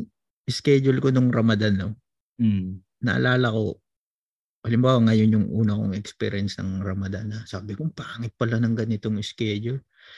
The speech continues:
Speaker 1: Next
Speaker 2: Mm.
Speaker 1: year, pre, tinaon ko Ramadan yung bakasyon ko.
Speaker 2: Ah, talaga? Inano mo?
Speaker 1: Mm-mm. Tas, isang buwan ang Ramadan, di ba?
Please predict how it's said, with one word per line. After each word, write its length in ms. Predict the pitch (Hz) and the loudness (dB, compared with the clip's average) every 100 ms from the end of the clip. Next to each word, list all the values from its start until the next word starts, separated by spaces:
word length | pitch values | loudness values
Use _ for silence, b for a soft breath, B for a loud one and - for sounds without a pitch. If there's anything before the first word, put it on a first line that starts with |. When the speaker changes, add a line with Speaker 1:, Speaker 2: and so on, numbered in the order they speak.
| b | b
Speaker 1:
Next 260 | - 165 196 | 4 4 4
Speaker 2:
Mm. 40 | 196 | 2
Speaker 1:
year, 100 | 180 | 2
pre, 220 | - - | 0 2
tinaon 400 | 143 135 131 143 | 2 4 4 2
ko 80 | 139 | 2
Ramadan 420 | 131 127 131 131 | 2 4 4 4
yung 160 | 139 | 2
bakasyon 380 | 127 113 113 113 | 0 -2 -2 -2
ko. 120 | 101 101 _ _ _ _ _ _ _ _ _ _ | -2 -4 _ _ _ _ _ _ _ _ _ _
Speaker 2:
Ah, 80 | 151 | -2
talaga? 460 | 151 160 139 143 156 | 4 6 8 6 6
Inano 320 | 151 143 139 | 6 8 8
mo? 120 | 135 139 - - _ _ _ - | 6 4 -2 -18 _ _ _ 0
Speaker 1:
Mm-mm. 580 | 165 165 180 190 165 139 _ _ _ _ _ _ _ _ _ _ _ _ _ _ | 2 2 2 2 0 -4 _ _ _ _ _ _ _ _ _ _ _ _ _ _
Tas, 220 | 135 131 - _ _ | -4 -4 -6 _ _
isang 280 | - 95 104 | -4 2 2
buwan 240 | 107 110 107 | 4 4 4
ang 100 | 110 | 2
Ramadan, 440 | 107 110 110 117 | 2 2 4 4
di 120 | 104 | 4
ba? 200 | 95 95 | 2 -4